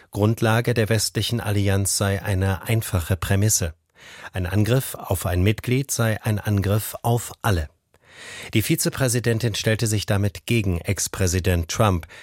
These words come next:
der bei einem Wahlkampfauftritt die Beistandspflicht der nato in Frage gestellt hatte.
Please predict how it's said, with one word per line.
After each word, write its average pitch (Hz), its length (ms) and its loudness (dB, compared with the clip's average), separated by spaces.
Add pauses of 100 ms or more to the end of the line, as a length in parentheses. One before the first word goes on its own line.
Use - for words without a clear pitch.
(200)
der 82 200 0
bei 78 240 0
einem 82 300 0
Wahlkampfauftritt 98 1300 -2
die 101 80 0
Beistandspflicht 98 1040 -2
der 90 100 2
nato 85 460 0
in 107 180 0
Frage 92 500 2
gestellt 85 460 -2
hatte. - 260 -2